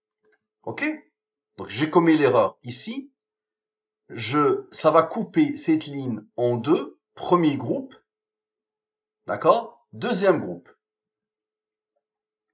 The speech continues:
Observe bien. Observe, tu vas être, tu vas être étonné. On va réduire un peu, comme ça, peut-être on va, voilà. On va pouvoir voir le tableau en entier.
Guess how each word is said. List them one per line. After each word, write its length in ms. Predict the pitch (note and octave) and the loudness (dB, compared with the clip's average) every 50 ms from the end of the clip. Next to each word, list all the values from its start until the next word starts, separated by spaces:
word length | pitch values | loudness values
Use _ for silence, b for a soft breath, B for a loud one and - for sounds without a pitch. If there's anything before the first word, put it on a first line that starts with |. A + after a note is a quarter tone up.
| _ _ _ _ _ _ _ | _ _ _ _ _ _ _
Observe 400 | G#2+ G#2+ - - F#3 E3 D3 D3+ B2 | -10 -8 2 4 4 6 6 2 -4
bien. 260 | G2+ F#2 D#2 - - _ _ _ _ _ _ _ _ _ _ _ _ _ _ _ | -4 -6 -10 -10 -12 _ _ _ _ _ _ _ _ _ _ _ _ _ _ _
Observe, 460 | F#2+ F#2 - - - D#3+ G3 F#3+ - | -12 -12 -8 4 6 8 8 8 6
tu 100 | - C3 | 2 -2
vas 220 | B2 C#3 D#3 C#3+ F#3 | 0 2 4 4 4
être, 260 | F#3+ - - - - _ _ | 2 0 -4 -12 -20 _ _
tu 140 | - - A#2 | -16 -6 0
vas 240 | B2+ D3 - F3+ F#3+ | 2 2 4 4 2
être 180 | F#3 - - - | 0 -2 -6 -10
étonné. 380 | - D#3 D#3 - C#3 A#2 F#2+ - - | -10 -10 -8 -6 -6 -6 -6 -8 -6
On 140 | - A#2+ A#2+ | -8 -6 -2
va 320 | C3+ C#3+ - - - _ _ _ _ _ _ _ | -2 -4 -4 -6 -10 _ _ _ _ _ _ _
réduire 400 | - A2 C3+ C3+ B2+ C3 B2+ A#2 | -4 -4 -4 -2 -2 -2 0 0
un 100 | G#2+ G#2 | 0 0
peu, 220 | G#2 - C#3+ C#3+ - | -2 -6 -10 -12 -12
comme 200 | - B2+ A2+ G#2+ | -10 -10 -10 -10
ça, 200 | - - C3+ B2+ | -6 -6 -6 -6
peut-être 400 | - - A2+ C3 B2+ B2+ - A2 | -6 -8 -10 -10 -10 -8 -6 -6
on 80 | G#2+ | -4
va, 300 | G#2+ A2 A#2 B2 - - _ _ _ _ _ - - | -2 -2 -2 -4 -6 -10 _ _ _ _ _ -20 -10
voilà. 560 | - G2 A2 A#2 A#2 A2 G#2+ F#2 - - - _ _ _ _ _ _ _ _ | 0 4 6 8 8 8 6 2 -4 -10 -16 _ _ _ _ _ _ _ _
On 80 | - G2+ | -8 -8
va 60 | - | -8
pouvoir 340 | - G#2 B2 C3 B2+ - - | -4 2 4 4 4 4 4
voir 180 | A#2 A#2+ A#2 A2+ | 2 0 0 0
le 100 | G#2+ - | -4 -4
tableau 340 | - A2 G2+ A2+ B2 A#2+ | -4 -4 -4 -4 -4 -6
en 60 | A2 G#2 | -4 -4
entier. 340 | F#2+ F#2 - - - - | -6 -8 -10 -16 -20 -20